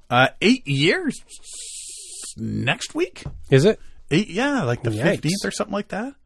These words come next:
Speaker 2: Time to quit.
Speaker 1: Yeah, so I say we do eight, ne-, next Thursday.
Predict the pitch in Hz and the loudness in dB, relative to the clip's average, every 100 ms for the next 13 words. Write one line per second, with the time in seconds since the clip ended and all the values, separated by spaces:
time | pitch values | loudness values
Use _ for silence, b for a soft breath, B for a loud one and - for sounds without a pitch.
0 | _ _ 143 156 147 110 - - - - | _ _ 6 6 6 0 -2 -20 -20 -20
1 | - _ 135 143 220 196 - 143 214 202 | -20 _ -8 -4 -2 -2 0 2 2 2
2 | 185 147 139 135 151 - 151 170 185 - | 0 2 2 2 0 4 6 6 4 -2
3 | 120 120 147 214 - - _ _ _ _ | 0 4 4 4 -4 -16 _ _ _ _
4 | _ - - - 190 180 143 101 104 80 | _ -20 -4 6 8 8 4 2 0 0
5 | 76 | -6